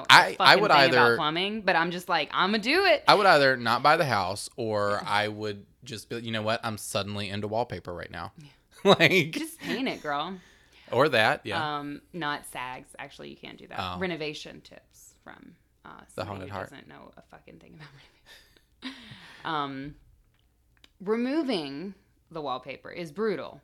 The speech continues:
Speaker 1: but oddly satisfying. The best feeling is getting a long peel, similar to your skin when you're peeling from a sunburn. I don't know about you, but I kinda make a game of peeling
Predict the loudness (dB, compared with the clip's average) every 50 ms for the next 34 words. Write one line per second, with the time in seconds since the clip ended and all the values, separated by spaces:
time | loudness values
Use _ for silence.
0 | _ _ -10 -10 -8 -10 -10 -10 -10 -8 -8 -10 -12 -12 -14 -20 -18 -16 -14 -14
1 | -14 -14 -16 -18 _ -18 -16 -16 -16 -18 -20 -20 _ _ -20 -20 -20 _ _ -16
2 | -12 -8 -4 -4 -4 -4 -6 -12 -14 -12 -10 -8 -8 -8 -8 -10 -10 -10 -12 -12
3 | -10 -10 -12 -14 -12 -10 -8 -8 -6 -6 -6 -6 -6 -8 -10 -12 -14 _ -18 -16
4 | -14 -14 -12 -12 -14 -16 -18 -16 -14 -12 -12 -10 -10 -12 -12 -14 -16 -16 -16 -16
5 | -18 -18 -14 -12 -10 -8 -8 -10 -10 -12 -14 -14 -16 -18 _ -14 -14 -12 -12 -14
6 | -14 -14 -14 -16 -16 -18 -16 -14 -12 -10 -10 -10 -12 -14 -16 -16 -18 -20 -20 _
7 | _ _ _ _ _ _ _ _ _ -8 -6 -6 -4 -4 -4 -6 -4 -4 -6 -6
8 | -6 -8 -10 -8 -6 -6 -6 -6 -8 -8 -8 -8 -10 -10 -10 -10 -8 -8 -10 -10
9 | -12 -14 -14 -10 -8 -6 -6 -6 -6 -8 -10 _ _ -18 -18 -16 -16 -18 -20 -20
10 | -20